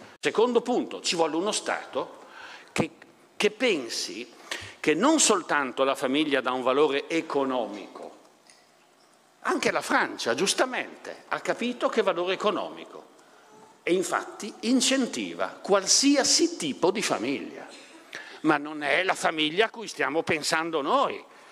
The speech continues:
Noi vogliamo una famiglia lievemente diversa da quelle famiglie alla francese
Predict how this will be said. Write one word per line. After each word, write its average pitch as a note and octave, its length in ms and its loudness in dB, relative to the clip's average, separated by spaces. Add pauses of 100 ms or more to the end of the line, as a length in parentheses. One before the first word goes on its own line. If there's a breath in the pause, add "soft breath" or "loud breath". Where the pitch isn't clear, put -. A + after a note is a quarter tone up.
(500 loud breath)
Noi A3 180 4
vogliamo F3 380 2
una E3 120 -6
famiglia A3+ 460 2
lievemente F#3 760 2
diversa C3 600 2
da A#2+ 120 -2
quelle F3 240 2
famiglie G3 540 0
alla C#3+ 240 0
francese D3+ 840 2